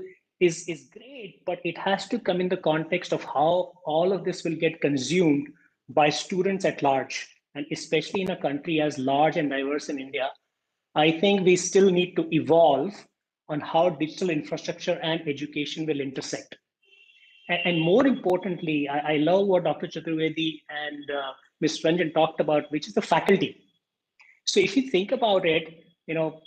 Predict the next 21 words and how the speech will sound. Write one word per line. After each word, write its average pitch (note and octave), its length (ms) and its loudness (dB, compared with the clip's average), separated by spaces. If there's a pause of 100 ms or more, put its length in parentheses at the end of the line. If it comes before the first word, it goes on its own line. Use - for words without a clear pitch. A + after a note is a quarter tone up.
(200)
platforms E3+ 480 0
like F#3+ 200 -4
Khan E3+ 220 -2
Academy, E3 680 -2
platforms D3+ 460 -6
like C#3 180 -2
WebEx, D#3+ 480 4
Zoom, D#3+ 600 0
they D#3+ 140 0
have A3 240 4
been F#3 140 0
around E3+ 360 2
for D#3+ 260 -2 (340)
many, F#3+ 240 -4
many F3+ 240 -2
years. C#3 500 -4 (540)
But G#3+ 280 4 (1040)
the G3 80 -2
learner F#3 500 4
has B3 420 0
been B3 160 2